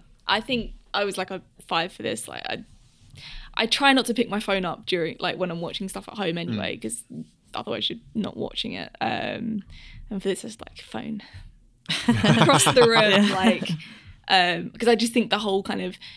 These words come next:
Speaker 1: you're caught up in the mystery and you're kind of trying to solve it at the same time. And then I feel like there's so much going on with the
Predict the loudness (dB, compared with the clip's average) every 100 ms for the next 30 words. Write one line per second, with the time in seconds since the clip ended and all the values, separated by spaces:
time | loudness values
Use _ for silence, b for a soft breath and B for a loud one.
0 | B -4 -2 0 -2 -2 -4 -2 0 -2
1 | -2 -4 -2 -2 0 0 0 -2 -2 -2
2 | -2 -6 -6 0 2 0 -2 -2 -2 -2
3 | -2 -2 -2 -4 -6 -6 -6 -4 -4 -4
4 | -4 -4 -4 -6 -6 -6 -6 -8 -12 -10
5 | -8 -8 -8 -8 -8 -6 -4 -4 -8 -8
6 | -6 -6